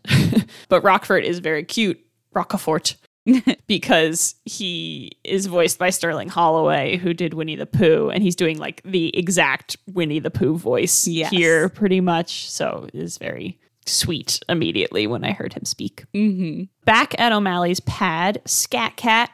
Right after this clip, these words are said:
Speaker 1: and his other musicians have arrived, and they all perform Everybody Wants to Be a Cat. And afterward, Duchess and O'Malley have a sweet moment on the roof where O'Malley asks Duchess to stay with him,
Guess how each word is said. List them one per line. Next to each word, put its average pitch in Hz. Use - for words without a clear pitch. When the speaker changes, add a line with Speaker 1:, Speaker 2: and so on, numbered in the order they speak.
Speaker 1:
and 196
his 202
other 202
musicians 208
have 185
arrived, 170
and 170
they 156
all 196
perform 185
Everybody 190
Wants 170
to -
Be 156
a -
Cat. -
And 151
afterward, 175
Duchess 170
and 175
O'Malley 165
have 170
a 175
sweet -
moment 214
on 214
the 220
roof 185
where 165
O'Malley 160
asks -
Duchess -
to -
stay 170
with 180
him, 160